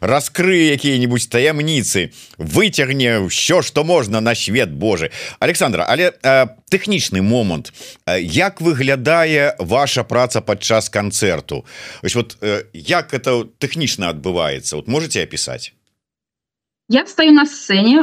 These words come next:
Speaker 2: ўвесь час, каб глядач бачыў, што гэта ўсё робіцца нажыва. А, у,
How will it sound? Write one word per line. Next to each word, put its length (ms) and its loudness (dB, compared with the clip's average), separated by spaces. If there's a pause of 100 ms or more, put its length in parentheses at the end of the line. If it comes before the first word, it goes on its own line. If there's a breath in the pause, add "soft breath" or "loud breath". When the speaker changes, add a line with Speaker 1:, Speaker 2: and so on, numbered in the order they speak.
Speaker 2:
ўвесь 320 2
час, 400 0
каб 240 0
глядач 400 2
бачыў, 320 2
што 160 0
гэта 160 2
ўсё 240 0
робіцца 400 2
нажыва. 560 2 (560 loud breath)
А, 560 6
у, 80 6